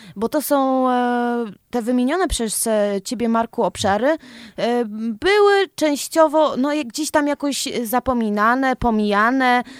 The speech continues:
e, no bo nawet przez pracowników socjalnych, bo to są, e, obszary, mm, wiejskie, gdzie, e, rzadko kursują jakiekolwiek, e, środki transportu, ci ludzie mają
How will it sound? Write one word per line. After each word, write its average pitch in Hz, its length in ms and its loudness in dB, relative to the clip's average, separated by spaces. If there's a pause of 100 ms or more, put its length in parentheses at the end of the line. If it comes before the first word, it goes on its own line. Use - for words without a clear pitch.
(140)
e, 233 440 4
no 254 240 -2
bo 262 760 2
nawet 226 400 -4
przez - 220 -6
pracowników 320 580 -2
socjalnych, 190 580 -2
bo 233 400 -2
to 311 120 -2
są, 269 420 0
e, 233 500 0
obszary, 254 460 0
mm, 220 560 -4 (120)
wiejskie, 269 560 -4
gdzie, 233 400 0 (360)
e, 240 520 0 (180)
rzadko 202 380 -2
kursują 247 680 0
jakiekolwiek, 196 720 -4
e, 180 1040 0
środki 196 380 -6
transportu, 247 760 2
ci - 140 -10
ludzie 185 220 -6
mają 185 420 0